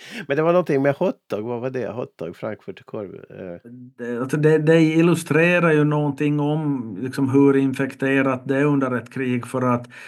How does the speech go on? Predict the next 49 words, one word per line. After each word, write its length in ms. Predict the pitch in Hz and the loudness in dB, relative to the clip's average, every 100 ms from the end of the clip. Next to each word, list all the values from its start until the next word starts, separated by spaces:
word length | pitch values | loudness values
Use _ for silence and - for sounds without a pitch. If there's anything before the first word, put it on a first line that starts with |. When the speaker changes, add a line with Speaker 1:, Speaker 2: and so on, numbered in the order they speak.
| - | -14
Speaker 2:
att 240 | - 127 127 | -8 -6 -2
det 60 | 131 | 4
var 120 | 143 | 6
ju 80 | 135 | 6
då 140 | 131 | 4
som 240 | 156 151 143 | 2 2 0
hotdoggen 760 | - 160 160 147 139 127 131 | 0 0 0 2 2 2 -2
fick 240 | 127 135 - | -2 -4 -2
sitt 220 | 135 127 | -4 -2
namn, 300 | 147 147 131 | 0 2 0
för 80 | 127 | -4
att 180 | 123 - | -6 0
tidigare 400 | 143 139 135 123 | 2 2 0 -4
så 80 | - | -2
talade 220 | 127 123 | 0 0
man 80 | 131 | -2
om 100 | 123 | -2
frankfurterkorv. 1120 | 147 151 147 131 123 - 104 110 101 92 82 - _ - - - - | 0 0 -2 -4 -4 -4 -8 -6 -6 -6 -8 -16 _ -20 -20 -16 -6
Men, 400 | 123 120 127 127 | -2 0 2 2
men 140 | 127 | 0
att 120 | 127 | 0
det 60 | 135 | 0
var 100 | 139 | 2
ju 120 | 127 | 2
inte 180 | 113 117 | -2 -2
så, 200 | 113 90 - | -6 -6 -10
så 140 | - | -8
trevligt. 600 | 104 110 101 90 85 - - _ 113 | -4 -4 -4 -6 -8 -12 -20 _ -10
Speaker 1:
Nej, 220 | 123 117 | -8 -6
nej. 220 | 123 107 - - - | -6 -8 -12 -20 -14
Speaker 2:
Det 140 | 117 110 | -8 -4
var 160 | 110 113 | -4 -2
associerat 520 | 120 113 123 117 113 | -4 -2 -2 -2 -2
till 120 | 123 | -4
Tyskland 600 | 120 127 113 - 120 117 | -2 -2 -2 -2 0 2
och 260 | 120 117 120 - - - - | 2 0 -6 -18 -20 -20 -12
av 200 | 131 131 131 | -6 -2 0
alla 240 | 135 127 | 2 2
de 160 | 131 131 | 2 0
här 120 | 131 | 0
som 140 | 135 | -2
heter 220 | 131 131 127 | -4 -2 -4
S-, 260 | - - | -8 -12
Smith, 400 | - 147 139 120 - - - | -2 2 2 0 -6 -16 -8
så 340 | 139 127 123 | -2 0 0
många 400 | 123 131 131 131 | 0 -2 -2 -2
av 140 | 123 | 0
den 120 | 123 117 | 0 0
så, 220 | 131 | -2